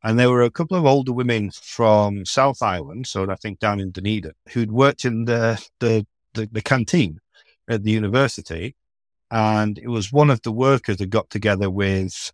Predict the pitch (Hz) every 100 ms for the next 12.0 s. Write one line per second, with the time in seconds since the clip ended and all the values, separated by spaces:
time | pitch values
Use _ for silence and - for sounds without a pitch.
0 | - 101 - 175 - 120 107 101 143 -
1 | - 101 98 90 - _ 110 98 95 _
2 | _ _ _ _ 113 120 104 - 139 135
3 | 82 - 90 _ _ _ _ _ _ 113
4 | 120 135 - 135 123 117 117 117 104 -
5 | 147 151 - 98 - 85 85 101 110 107
6 | 107 101 104 - 120 - - 117 110 113
7 | 104 139 131 95 - - 151 190 156 190
8 | - - 180 214 98 107 160 _ 143 180
9 | 165 151 - 151 - 139 104 147 117 98
10 | 151 - 175 117 135 185 135 117 180 151
11 | 95 170 - _ - 175 - 165 131 92